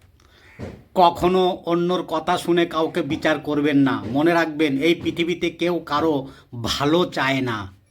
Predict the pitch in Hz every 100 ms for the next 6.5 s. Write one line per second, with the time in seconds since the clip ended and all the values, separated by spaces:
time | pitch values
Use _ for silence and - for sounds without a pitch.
0 | _ _ _ - _ _ _ _ _ -
1 | 165 180 196 - - 170 185 170 185 -
2 | 196 190 156 160 190 - 165 156 147 120
3 | 92 - _ _ _ _ 156 165 165 180
4 | 156 151 175 - 180 160 - 147 160 185
5 | 185 - - - - 147 151 165 170 160
6 | - 131 143 135 92